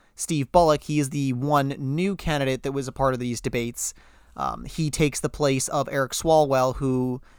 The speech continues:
since the last debate, actually dropped out. So he is now the new, he's really the only new face,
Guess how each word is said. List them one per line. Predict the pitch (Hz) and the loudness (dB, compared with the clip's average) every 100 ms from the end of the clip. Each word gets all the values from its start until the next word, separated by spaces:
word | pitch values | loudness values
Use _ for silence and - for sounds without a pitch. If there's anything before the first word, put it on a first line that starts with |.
| _ | _
since | - - 170 156 - | -6 0 2 2 -2
the | - 135 131 | -4 -2 -2
last | 127 156 165 - | 0 0 0 -2
debate, | 135 131 127 - | 0 0 0 -4
actually | - 127 - 131 | -8 -8 -6 -6
dropped | 123 123 113 131 | -2 -2 -2 -4
out. | 90 - _ - _ _ - | -6 -8 _ -20 _ _ -10
So | - 123 113 113 - _ _ - | 2 2 2 -4 -10 _ _ -8
he | - 170 | 0 4
is | 160 | 4
now | 147 147 143 | 4 4 4
the | 135 | 4
new, | 139 139 135 135 | 2 4 4 0
he's | 139 147 135 | -2 -6 -6
really | 139 156 | -2 0
the | 139 139 | 0 -2
only | 170 160 151 143 | -2 0 0 0
new | 139 147 135 | 2 4 2
face, | - 151 127 117 - - | 2 2 2 -2 -4 -6